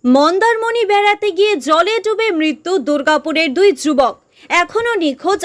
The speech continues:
আরও এক যুবক। রবিবার রাতে দুর্গাপুর থেকে ছয় বন্ধু মন্দারমণির উদ্দেশ্যে রওনা দিয়েছিল। সোমবার সকালে মন্দারমণি হোটেলে ওঠেন ছয় বন্ধু মিলে। মঙ্গলবার সকালে মন্দারমণি সমুদ্রে স্নান করতে নামেন তারা।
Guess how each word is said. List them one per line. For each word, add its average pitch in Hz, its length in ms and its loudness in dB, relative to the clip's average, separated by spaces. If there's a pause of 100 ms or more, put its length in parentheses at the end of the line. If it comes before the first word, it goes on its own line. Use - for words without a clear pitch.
আরও 302 220 4
এক 254 220 0
যুবক। 254 440 -2 (400)
রবিবার 285 480 2
রাতে 285 320 0
দুর্গাপুর 403 560 -2
থেকে 381 340 -6
ছয় 277 280 0
বন্ধু 349 460 0 (320)
মন্দারমণির 403 840 0
উদ্দেশ্যে 269 540 -4
রওনা 302 380 -2
দিয়েছিল। 240 540 -2 (440)
সোমবার 427 440 2
সকালে 440 460 -2
মন্দারমণি 403 680 0
হোটেলে 285 320 2
ওঠেন 294 340 -2 (240)
ছয় 370 260 -2
বন্ধু 240 340 -4
মিলে। 247 320 0 (440)
মঙ্গলবার 285 540 4
সকালে 302 440 -2
মন্দারমণি 381 720 -4
সমুদ্রে 277 500 -4
স্নান 302 340 -4
করতে 415 320 -2
নামেন 254 340 -2
তারা। 220 360 0